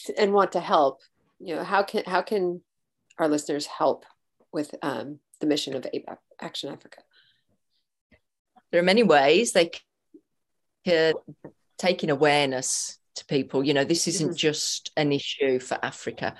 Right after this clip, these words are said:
Speaker 2: We are all responsible for this. We all play a part in changing this.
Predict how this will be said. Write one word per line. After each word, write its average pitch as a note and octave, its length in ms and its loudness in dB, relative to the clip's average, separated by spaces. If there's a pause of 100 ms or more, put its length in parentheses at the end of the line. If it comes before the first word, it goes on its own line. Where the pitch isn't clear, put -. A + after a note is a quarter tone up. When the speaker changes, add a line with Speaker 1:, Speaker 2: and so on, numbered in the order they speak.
(300)
Speaker 2:
We E3 160 6
are D#3+ 100 6
all D3 540 0 (580)
responsible B2 1000 -4 (220)
for - 140 -6
this. A#2+ 420 0
We D#3 160 6
all D3+ 180 6
play C#3 280 2
a B2+ 80 0
part C3 680 -4 (1160)
in C#3+ 160 2
changing B2+ 640 -4
this. - 420 -12